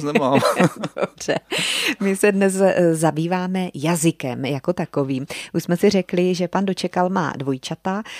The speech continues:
Speaker 2: kterým je tři a půl roku. A když si to vezmeme od těch miminek, od těch, eh, malinkých stvoření, která už nás nějakým způsobem vnímají, vnímají i to, co jim říkáme, vnímají, že k nim hovoří ženský hlas, mužský hlas?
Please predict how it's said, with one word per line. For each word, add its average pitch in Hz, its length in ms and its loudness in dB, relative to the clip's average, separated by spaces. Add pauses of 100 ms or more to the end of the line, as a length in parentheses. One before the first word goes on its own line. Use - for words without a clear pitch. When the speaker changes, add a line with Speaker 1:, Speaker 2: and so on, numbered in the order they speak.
(160)
Speaker 2:
kterým 185 280 2
je 208 100 2
tři - 180 -4
a 170 80 -4
půl 240 240 -2
roku. 147 400 -2
A 139 100 0
když 147 220 -6
si - 120 -16
to 240 120 2
vezmeme 170 600 2 (400)
od - 180 -4
těch - 260 0
miminek, 160 560 2
od 147 120 -4
těch, 165 340 -4
eh, 147 220 -4 (680)
malinkých 196 680 0
stvoření, 170 920 0 (100)
která 175 600 2
už 175 300 -2
nás 175 260 -2
nějakým 170 300 -2
způsobem 170 540 -2
vnímají, 156 640 -2 (280)
vnímají 180 600 2
i 165 120 0
to, 151 220 -2
co - 180 -6
jim 160 380 -2
říkáme, 185 640 -2
vnímají, 143 640 -2
že 135 120 -4
k - 80 -14
nim 147 120 -4
hovoří 139 500 -4
ženský 143 500 -4
hlas, 131 320 -10
mužský 156 480 -4
hlas? 175 400 -10